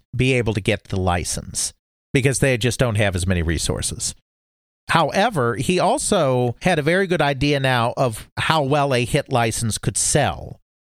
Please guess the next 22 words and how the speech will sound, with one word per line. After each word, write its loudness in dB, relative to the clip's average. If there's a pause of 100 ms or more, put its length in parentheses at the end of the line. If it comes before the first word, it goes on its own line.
(100)
because 2
he 2
had -2
done 0
the 0
Bruno 0
deal, 0
he 0
had -2
done 0
the 2 (180)
Airwolf 0
deal, -4 (720)
and 0
he 0
knew 2
how 0
well 0
those 0
games -2
were -2
selling. -2